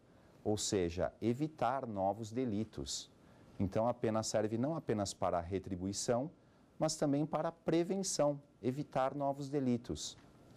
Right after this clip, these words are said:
E como se manifesta essa prevenção? Bem, a prevenção pode ser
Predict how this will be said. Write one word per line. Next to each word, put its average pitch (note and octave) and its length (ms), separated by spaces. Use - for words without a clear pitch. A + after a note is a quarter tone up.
E E3 60
como G#3 220
se F3+ 160
manifesta A#2 760
essa F2+ 200
prevenção? F2 720
Bem, G2+ 220
a - 60
prevenção E3 640
pode A#2 280
ser E2 380